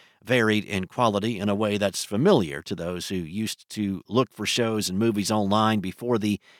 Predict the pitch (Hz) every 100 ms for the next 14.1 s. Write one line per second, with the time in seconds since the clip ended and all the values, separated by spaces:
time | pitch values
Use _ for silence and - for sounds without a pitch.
0 | - 110 110 120 120 113 - 127 143 139
1 | 131 143 139 151 185 185 _ _ _ _
2 | _ _ - 285 240 - 160 147 147 139
3 | 123 104 117 110 - 160 147 - 143 143
4 | 135 113 139 131 123 120 - - 165 143
5 | 143 139 143 131 123 123 - - - 240
6 | 185 127 131 120 104 101 127 165 156 151
7 | - 107 - 240 - 95 71 71 - _
8 | _ _ _ - 95 104 101 - 143 131
9 | 117 113 110 107 104 113 107 107 - 95
10 | 90 78 - 123 117 117 107 87 87 113
11 | 107 110 101 107 101 - 123 113 113 -
12 | 101 101 - 90 87 92 107 113 - 104
13 | 98 - - 90 82 73 - 175 127 -